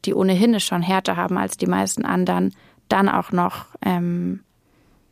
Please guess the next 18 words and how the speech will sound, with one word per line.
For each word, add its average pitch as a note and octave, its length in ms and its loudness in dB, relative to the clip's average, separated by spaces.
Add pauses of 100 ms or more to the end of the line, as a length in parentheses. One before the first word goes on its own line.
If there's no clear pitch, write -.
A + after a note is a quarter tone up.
ja, F#3 280 0
sich F#3+ 220 0
mit, - 320 0
mit F#3+ 220 2
sozusagen F3+ 580 0
solcher F3+ 340 2
Art F3+ 160 -2
von, F3 160 0
in F3 80 2
diesem F3 220 -2
Fall B2+ 200 -2
jetzt, - 400 -4
äh, F3 240 0
Tierhaltung F3+ 500 0
gemein F#3 320 2
machen - 240 -4
zu - 120 -6
müssen. - 360 -6